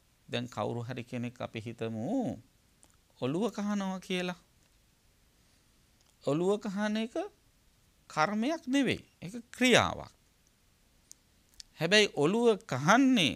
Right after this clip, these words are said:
උකුණු මරණ චේතනාවෙන් නම් අන්න එතනදී ඒක කර්මයක් බවට පත් වෙනවා. ඇයි එතකොට ක්‍රියාවක් විදිහට තිබිච්ච එක කර්මයක් බවට පත් උනේ?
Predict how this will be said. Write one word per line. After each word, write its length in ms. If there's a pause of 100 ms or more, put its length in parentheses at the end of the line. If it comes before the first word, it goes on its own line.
(1040)
උකුණු 340
මරණ 360
චේතනාවෙන් 880
නම් 260 (1080)
අන්න 300 (120)
එතනදී 600
ඒක 200
කර්මයක් 540
බවට 360
පත් 280
වෙනවා. 260 (1800)
ඇයි 320
එතකොට 440 (100)
ක්‍රියාවක් 840 (580)
විදිහට 440
තිබිච්ච 340
එක 140
කර්මයක් 520
බවට 280
පත් 320
උනේ? 260